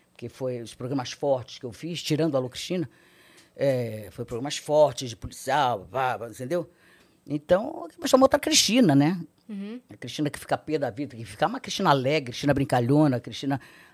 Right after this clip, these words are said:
Speaker 2: Não,
Speaker 1: né?
Speaker 2: você tem
Speaker 1: Pra, pra
Speaker 2: várias.
Speaker 1: diversificar, você entendeu? Que eu não
Speaker 2: Você
Speaker 1: sou
Speaker 2: é
Speaker 1: só
Speaker 2: muito versátil.
Speaker 1: É, então não sou aquela Cristina, ô, ô, sabe como é que é?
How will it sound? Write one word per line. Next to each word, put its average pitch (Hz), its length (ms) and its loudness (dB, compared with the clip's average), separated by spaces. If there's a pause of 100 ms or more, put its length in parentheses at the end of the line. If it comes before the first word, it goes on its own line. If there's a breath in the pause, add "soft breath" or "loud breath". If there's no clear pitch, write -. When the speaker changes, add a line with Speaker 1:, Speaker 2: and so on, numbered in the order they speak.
(280 loud breath)
Speaker 2:
Não, 269 120 -8
Speaker 1:
né? 139 120 -2
Speaker 2:
você 196 60 -2
tem 247 200 -6
Speaker 1:
Pra, 214 120 8
pra 269 120 8
Speaker 2:
várias. 214 60 6 (180)
Speaker 1:
diversificar, 262 520 4
você - 100 0
entendeu? 170 320 2
Que - 60 -2
eu 175 40 2
não 196 60 2
Speaker 2:
Você 262 80 2
Speaker 1:
sou 254 80 2
Speaker 2:
é 254 40 0
Speaker 1:
só 254 100 10
Speaker 2:
muito 226 180 4
versátil. 196 480 -4
Speaker 1:
É, 262 220 6
então 180 180 0 (120)
não 302 40 2
sou 277 140 0
aquela 202 220 4
Cristina, 165 460 -2
ô, 135 380 2
ô, - 40 -10
sabe 190 200 -2
como 143 140 -4
é - 20 -6
que 170 80 0
é? 208 140 4